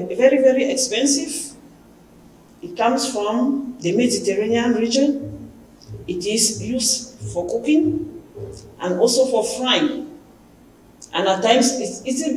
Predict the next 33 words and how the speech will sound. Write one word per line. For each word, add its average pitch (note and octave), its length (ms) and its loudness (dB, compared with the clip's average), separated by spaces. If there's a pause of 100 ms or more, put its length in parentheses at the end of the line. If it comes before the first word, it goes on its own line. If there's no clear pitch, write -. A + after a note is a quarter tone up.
(120)
it, A#3+ 220 -4 (200)
it A#3 360 -6
is A3+ 140 0
being F4 280 6
prescribed C4+ 440 6
in G#3+ 100 2
the G#3+ 80 6
hospital B3+ 560 0
for F#3+ 220 0
new C#4+ 220 4
babies. - 760 0 (2000)
So A#3+ 520 8
we G#3+ 120 2
have B3 500 -2 (100)
olive D4 400 8
that G#3+ 280 4
is - 340 0
also B3+ 280 4
highly A#3+ 360 2
being A#3 240 -2
cultivated G#3 760 -4
in G3 400 -6 (240)
this A3 400 -4
area. A#3+ 380 0 (340)
And G#3 160 0
it G#3 80 -2
is G#3+ 260 -4
also C#4+ 320 2
being C#4+ 340 4
processed - 580 0
in F#3 120 -8
this - 260 -4
area. B3 360 -2